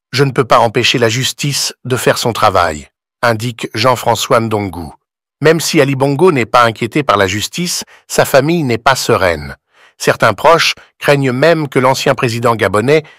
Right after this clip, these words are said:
soit victime d'un nouvel accident vasculaire cérébral. L'histoire d'Ali Bongo devrait servir d'avertissement à tout dictateur en Afrique,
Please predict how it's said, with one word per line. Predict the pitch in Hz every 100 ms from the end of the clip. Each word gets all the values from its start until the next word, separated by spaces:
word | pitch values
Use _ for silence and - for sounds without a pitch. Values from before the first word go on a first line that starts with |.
| _
soit | - 143
victime | 135 139 - 175 156
d'un | 123 117
nouvel | 143 160 143
accident | 131 - 131 151
vasculaire | 127 - - 127 139
cérébral. | - 127 107 95 90 80 80 - _ _ _ _
L'histoire | 127 127 - 131
d'Ali | 123 123
Bongo | 127 139 135 165
devrait | 165 127 120
servir | 110 139 123 135
d'avertissement | 120 123 117 - 120 156 156 175 - - _ -
à | 131
tout | - 208
dictateur | 156 - 143 139 151
en | 135
Afrique, | 127 113 - 80 -